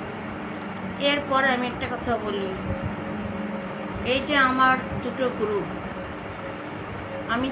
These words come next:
চল্লিশটা মেয়েকে নিয়ে কাজ করছি। কাজটা খুব ভালো কাজ, সময় মতন বলে দেব, বলে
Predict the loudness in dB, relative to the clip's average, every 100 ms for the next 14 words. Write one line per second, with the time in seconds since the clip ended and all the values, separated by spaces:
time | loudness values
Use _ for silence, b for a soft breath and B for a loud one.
0 | 0 0 2 0 0 2 4 2 2 0
1 | 0 0 0 0 -2 -4 -4 -6 -6 -6
2 | -6 -6 -6 -8 -6 -6 -6 -6 -8 -6
3 | -6 -6 -6 -6 0 2 2 2 0 0
4 | 0 0 0 0 0 0 0 0 -4 -6
5 | -6 -6 -6 -8 -6 -6 -6 -4 -2 0
6 | -2 -4 -4 -2 -2 0 0 2 2 2
7 | 2 0 -2 -6 -8 -8 -8 -6 -6 -6
8 | -6 0 2 4 2